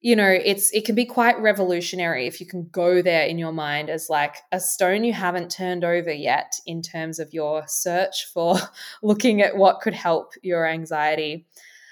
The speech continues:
Uh, so caffeine is a big one, and we have to look at it, and there is a, an art to doing it. It's really nice when you have support <laughs> as you go through that as well.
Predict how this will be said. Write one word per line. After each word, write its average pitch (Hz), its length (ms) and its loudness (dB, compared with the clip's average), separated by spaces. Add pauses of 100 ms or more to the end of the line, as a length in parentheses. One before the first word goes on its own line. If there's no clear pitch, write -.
(180)
Uh, 175 300 6
so 165 200 6
caffeine 240 580 2
is 233 120 0
a 233 60 4
big 208 220 -6
one, 151 360 -2
and 175 100 -2
we 180 80 -2
have 185 220 -2
to 180 100 0
look 170 240 -2
at 160 160 -2
it, 160 240 0
and 156 420 -8 (600)
there 175 240 4
is 165 180 0
a, 170 260 2
an 180 120 0
art 175 320 -4
to - 120 -12
doing 165 280 -2
it. 160 260 -2
It's 170 220 -6
really 202 200 4
nice 180 280 0
when 185 100 -6
you 175 60 -6
have 160 300 -4 (160)
support 170 560 -2
<laughs> - 40 0
as 208 180 4
you 226 60 6
go 202 200 6
through 175 260 -2
that 175 160 0
as 170 120 -4
well. 165 400 -4